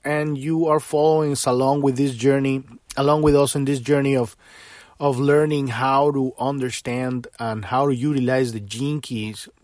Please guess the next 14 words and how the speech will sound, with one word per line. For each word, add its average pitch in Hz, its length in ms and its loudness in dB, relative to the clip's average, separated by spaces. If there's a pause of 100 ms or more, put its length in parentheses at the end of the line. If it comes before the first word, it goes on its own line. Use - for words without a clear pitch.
(140)
to 131 160 -4
heal 160 600 -2
ourselves, 135 840 -6 (540)
heal 156 280 0
our 127 120 0
wounds 147 400 -2
of 123 140 -4
the 120 80 -4
past, 127 580 -4
and, 117 300 -8
and 113 280 -6
learning 135 320 -2
how 127 200 -2
to, 131 220 -4